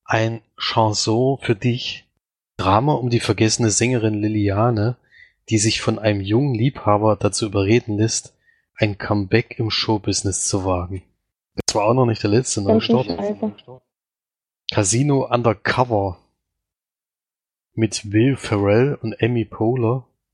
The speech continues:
Speaker 1: Komödie um eine Familie, die ein illegales Casino im Keller ihres Hauses eröffnet, um die Tochter aufs College schicken zu können. Ja, das war auch noch nicht der letzte Film, also es läuft sehr, sehr viel an. Downhill,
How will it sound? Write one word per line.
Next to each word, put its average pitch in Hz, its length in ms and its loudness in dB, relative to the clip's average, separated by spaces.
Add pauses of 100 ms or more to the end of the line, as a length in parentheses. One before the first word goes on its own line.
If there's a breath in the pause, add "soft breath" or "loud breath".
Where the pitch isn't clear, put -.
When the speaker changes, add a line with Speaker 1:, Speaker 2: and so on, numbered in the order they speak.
(340)
Speaker 1:
Komödie 110 420 2
um 120 120 2
eine 110 180 0
Familie, 110 400 0
die 113 180 -2
ein 107 140 0
illegales 120 580 0
Casino 110 460 -2
im 107 140 -4
Keller 117 260 2
ihres 110 340 0
Hauses 113 380 0
eröffnet, 101 520 -2 (520 loud breath)
um 107 60 -6
die 107 160 2
Tochter - 360 0
aufs - 220 -2
College 113 320 0
schicken 101 400 -4
zu 95 160 -12
können. 95 260 -10 (1200)
Ja, 104 220 2
das 90 160 -4
war 113 80 -2
auch 117 80 2
noch 123 80 4
nicht 110 160 0
der 107 60 2
letzte 113 320 0
Film, 113 280 0
also 104 120 -2
es - 240 -6
läuft 107 240 -4
sehr, 113 160 2
sehr 98 120 -2
viel 123 280 -4
an. 110 240 -2 (340)
Downhill, 123 840 2